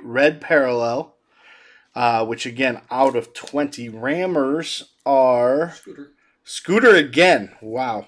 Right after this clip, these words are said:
Speaker 1: Okay. This is a nice hit.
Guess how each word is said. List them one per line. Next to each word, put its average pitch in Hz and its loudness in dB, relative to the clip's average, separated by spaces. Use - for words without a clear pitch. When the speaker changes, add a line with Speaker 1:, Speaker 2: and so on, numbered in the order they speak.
Speaker 1:
Okay. 165 0
This - -18
is 113 -12
a 113 -8
nice 113 -8
hit. 120 -6